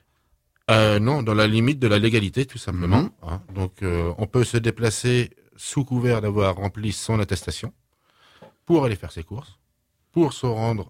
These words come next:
Speaker 1: à, euh,
Speaker 2: L'attestation
Speaker 1: à
Speaker 2: est téléchargeable sur le site du gouvernement.
Speaker 1: Voilà. Je pense qu'elle sera peut-être disponible aussi sur votre site, euh,
Speaker 2: Exactement.
Speaker 1: voilà.
Speaker 2: On l'a déjà partagé sur la page Facebook.
Speaker 1: Voilà. Euh, donc, pour aller, euh, faire ses courses alimentaires,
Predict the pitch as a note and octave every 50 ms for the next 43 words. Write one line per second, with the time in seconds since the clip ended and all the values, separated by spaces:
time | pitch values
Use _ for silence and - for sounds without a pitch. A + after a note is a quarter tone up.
0 | - _ - G#2 G2+ G2+ G2 F#2 F2+ F#2 F2+ F2 F2+ F2 F2 F2 E2+ E2+ E2+ E2
1 | E2+ E2 G#2 A2+ F#2 F2 G#2+ F#2 B2+ A#2+ - D#3 D#3 C#3+ B2 B2 A#2 G#2 A#2 G2+
2 | G2+ B2 C3 B2+ - A#2 G2+ - - - D3+ D3 - - B2 A2 G#2 G#2+ G2+ G#2
3 | G#2+ G2+ G2 F#2 - - _ _ _ _ - G2+ G2+ F2 - - _ _ _ _
4 | _ _ _ - F2+ - - F2 - F2+ E2+ F#2 F2+ F2+ - - F2+ F#2 F#2+ F2+
5 | F#2 E2+ - G2 - - E2 F2 E2+ - G2 F2 - - A2+ A2+ - - - F#2+
6 | A#2 A2 G#2 C#3 B2+ B2+ B2+ A2 F#2+ F#2 D#2+ D2 E2+ G#2+ - A2+ G#2+ G#2 G2+ G#2+
7 | G2+ A2+ A2 G#2 G2+ - - G2 F#2 A2+ A2+ - - G2 F#2+ F#2 - G#2 F#2+ -
8 | - F#2 E2+ D#2+ - - - - G2 G2+ F#2+ G2+ A#2 A2+ - _ _ F2+ F#2+ F#2
9 | F2+ F2+ F2 F2 F2 E2+ E2+ F2+ F#2 F2 E2+ _ - - B2 A2+ G#2 G#2 G2+ G#2
10 | G2+ F#2+ F2+ E2 E2 E2 E2 E2 E2 D#2+ - - G#2+ - - - G2+ - - A#2
11 | A2 G2 - - - - _ _ _ - - A2 G2+ G2 F#2+ F#2 F#2 - B2+ C#3
12 | D#3+